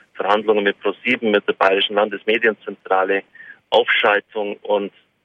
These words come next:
dann die erste extraterrestrische Landung, möchte ich fast sagen. Wir haben,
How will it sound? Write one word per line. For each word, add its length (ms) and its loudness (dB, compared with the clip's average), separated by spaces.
dann 320 -2
die 120 -2
erste 600 -2
extraterrestrische 1080 -2
Landung, 420 -4
möchte 260 -6
ich 100 -18
fast 200 -10
sagen. 280 -2
Wir 120 -6
haben, 280 -6